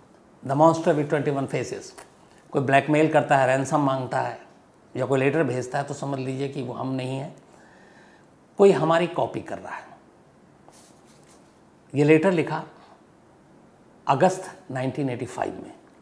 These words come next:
बाकायदा उस पुलिस वाले को श्रद्धांजलि देते हुए, और ये कि अब हम किसी फूड कंपनी को तंग नहीं करेंगे। इस बार लेकिन उन्होंने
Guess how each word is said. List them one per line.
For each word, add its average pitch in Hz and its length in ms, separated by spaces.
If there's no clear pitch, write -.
बाकायदा 139 340
उस 135 80
पुलिस 156 260
वाले 147 160
को 143 80
श्रद्धांजलि 131 500
देते 120 280
हुए, 160 120
और 131 140
ये 139 140
कि - 260
अब 156 120
हम 147 120
किसी 143 260
फूड 139 260
कंपनी 127 360
को 123 100
तंग 117 200
नहीं 107 160
करेंगे। - 320
इस 202 180
बार 214 280
लेकिन 185 340
उन्होंने 127 360